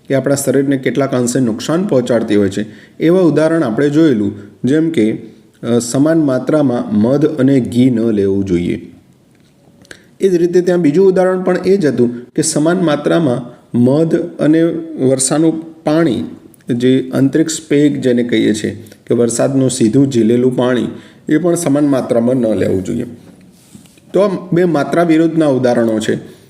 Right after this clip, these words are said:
જનરલી આ વિરુદ્ધ આહાર આપણા રૂટીન કે આપણા રૂટીન ઉપયોગમાં આવતો હોતો નથી, એટલે એમાં બહુ તકલીફ હોતી નથી. પરંતુ કેટલીક દવાઓ એવી હોય છે જે વૈદ્યો મધ અને ઘી સાથે લેવાનું કહેતા હોય છે, તો ત્યારે બંનેની માત્રા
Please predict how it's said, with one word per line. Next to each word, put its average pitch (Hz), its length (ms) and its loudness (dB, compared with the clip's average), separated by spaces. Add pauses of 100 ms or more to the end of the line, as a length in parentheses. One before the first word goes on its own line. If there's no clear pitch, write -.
(200)
જનરલી 165 720 0 (140)
આ 151 60 0
વિરુદ્ધ 147 400 2
આહાર 143 560 -2
આપણા 143 300 0
રૂટીન 131 440 2
કે - 340 -6
આપણા 131 260 0
રૂટીન 127 420 0
ઉપયોગમાં 123 440 0
આવતો 110 280 -2
હોતો 123 260 -2
નથી, 135 480 -2 (380)
એટલે 127 220 0
એમાં 120 480 -2 (260)
બહુ 123 100 4
તકલીફ 135 400 0
હોતી 127 240 2
નથી. 156 380 0 (200)
પરંતુ 202 400 2
કેટલીક 185 480 -2
દવાઓ 170 380 2
એવી 185 200 4
હોય 135 220 0
છે 107 300 -2 (300)
જે 139 220 2
વૈદ્યો 143 500 2
મધ 127 360 0
અને 139 200 2
ઘી 123 260 0
સાથે 131 320 -2
લેવાનું 123 420 -2
કહેતા 110 240 -2
હોય 101 200 0
છે, 107 140 -4 (480)
તો 147 80 2
ત્યારે 143 600 0
બંનેની 170 400 2
માત્રા 135 720 -2